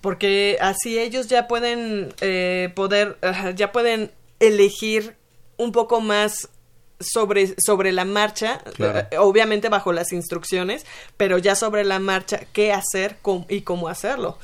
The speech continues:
Speaker 2: Claro.
Speaker 1: Y no con un temor de que los vayan a, <laughs> a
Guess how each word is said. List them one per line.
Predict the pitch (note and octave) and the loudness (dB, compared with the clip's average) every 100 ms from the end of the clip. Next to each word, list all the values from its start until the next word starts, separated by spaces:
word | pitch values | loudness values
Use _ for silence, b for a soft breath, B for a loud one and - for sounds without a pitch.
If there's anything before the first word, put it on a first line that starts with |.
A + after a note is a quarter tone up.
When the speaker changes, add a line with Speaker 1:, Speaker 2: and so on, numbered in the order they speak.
| b | b
Speaker 2:
Claro. | A2 A2 F2+ | -4 -2 2
Speaker 1:
Y | C4 | 4
no | C4 C4 A#3+ | 6 4 4
con | C4+ | -2
un | B3+ A#3+ | -2 2
temor | B3+ B3 A3 A3+ | 2 2 -2 -2
de | A#3+ | -2
que | C4+ | 0
los | C4+ G#3+ | 0 0
vayan | G#3 F#3+ G3+ G#3+ | -2 0 2 0
a, | G3+ F#3 F3+ E3+ | -2 -2 -2 -2
<laughs> | - | -2
a | G#3 | 0